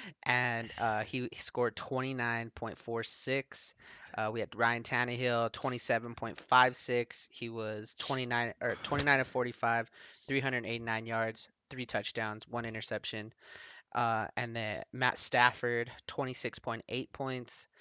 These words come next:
Um, he was twenty-seven of forty-two, four hundred two yards, three touchdowns, one interception.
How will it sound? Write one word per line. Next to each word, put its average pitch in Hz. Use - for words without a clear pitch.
Um, 110
he 127
was 107
twenty-seven 120
of 101
forty-two, 123
four 135
hundred 127
two 120
yards, 113
three 123
touchdowns, 113
one 113
interception. 117